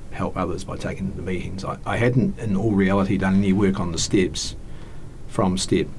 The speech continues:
from doing the step four and five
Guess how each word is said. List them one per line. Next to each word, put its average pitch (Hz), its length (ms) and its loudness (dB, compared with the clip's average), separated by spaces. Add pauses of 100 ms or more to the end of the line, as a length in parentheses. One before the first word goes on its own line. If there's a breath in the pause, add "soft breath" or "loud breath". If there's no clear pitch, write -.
(680 loud breath)
from 87 200 -2
doing 98 220 4
the 87 60 -2
step - 240 -2
four 98 480 2
and 82 140 -4
five 82 600 0